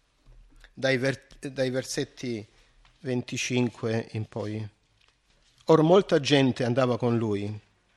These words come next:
molta gente andava con lui, cioè questo viene specificato abbastanza chiaro,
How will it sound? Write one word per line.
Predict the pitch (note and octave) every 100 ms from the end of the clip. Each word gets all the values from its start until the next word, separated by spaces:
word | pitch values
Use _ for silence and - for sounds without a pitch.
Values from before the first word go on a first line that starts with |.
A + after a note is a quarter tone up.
| _ _ _ _ _ _ _ - -
molta | D3 D3 G#2+ - G2+
gente | F#2 B2 G#2+ - A2 G#2 -
andava | A#2+ B2+ A#2+
con | G#2+ A#2 A2+
lui, | G#2 F#2+ G2+ - _ _ _ _ _ _ _
cioè | - A#2
questo | A#2+ - A#2+
viene | A#2+ A#2+
specificato | A2 - A#2 A#2+ A2+ A2+ A#2
abbastanza | A2 G#2 - A2+ -
chiaro, | B2 A2 G#2 B2